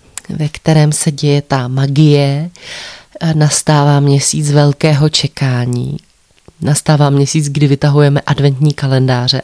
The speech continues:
ať už kupované s čokoládou, nebo ručně vyráběné, připravované, které jsou třeba o něco kreativnější,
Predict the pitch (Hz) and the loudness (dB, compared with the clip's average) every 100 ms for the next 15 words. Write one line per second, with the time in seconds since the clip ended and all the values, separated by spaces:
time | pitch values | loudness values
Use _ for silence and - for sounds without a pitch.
0 | - 147 - 139 - - 151 160 160 147 | -6 -6 -8 -12 -14 -8 -4 2 2 2
1 | 139 127 - - - - - - - - | 0 -2 -8 -20 -18 -18 -20 -16 -8 -4
2 | 147 131 123 131 - - _ - - 156 | 0 -2 -4 -10 -20 -20 _ -6 -2 0
3 | 160 143 139 139 131 127 - 143 135 - | 2 2 2 2 0 0 -2 0 0 -2
4 | 135 135 170 160 147 - 156 143 143 143 | -6 -6 -6 -4 -2 0 2 4 4 4
5 | 139 143 139 131 127 - 143 - 143 135 | 2 2 2 2 -2 -4 -4 0 0 0
6 | 131 131 127 120 131 - _ 156 143 - | 0 0 0 -2 -6 -12 _ -14 -14 -4
7 | 147 135 - 120 - 139 139 139 143 143 | -2 -2 -4 -4 -4 -2 -2 -4 -4 -6
8 | - 151 156 160 143 139 135 - 139 127 | 0 0 2 0 0 0 0 -2 -4 -10